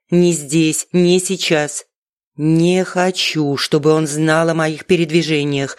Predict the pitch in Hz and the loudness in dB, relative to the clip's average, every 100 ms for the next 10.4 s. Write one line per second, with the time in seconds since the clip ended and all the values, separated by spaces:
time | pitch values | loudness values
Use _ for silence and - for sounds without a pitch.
0 | - _ _ 165 - 160 170 170 170 165 | -18 _ _ -2 0 0 0 2 2 2
1 | 165 165 170 165 170 170 170 170 165 165 | 2 2 0 0 2 2 0 0 2 2
2 | 175 165 170 180 175 175 - 180 185 175 | 2 2 0 2 0 -4 0 4 4 2
3 | 170 170 185 180 180 185 - 151 143 139 | 2 2 0 0 -2 -2 -4 -4 -4 -6
4 | _ _ _ _ _ - 160 165 165 170 | _ _ _ _ _ -4 -2 0 2 0
5 | 170 185 170 - _ _ 151 175 170 151 | 2 2 0 -6 _ _ 0 2 2 0
6 | 170 170 160 151 143 135 - _ _ 151 | -2 0 0 0 -2 -8 -14 _ _ -4
7 | 165 185 190 - 156 156 - 147 135 - | 0 2 2 0 -4 -4 0 0 -2 -8
8 | _ - 151 165 160 180 190 175 160 151 | _ -4 0 2 2 2 2 0 0 0
9 | 170 170 160 - 180 - 190 185 180 165 | 0 2 -2 0 -2 2 2 2 0 -2
10 | 139 131 123 127 | -2 -6 -8 -12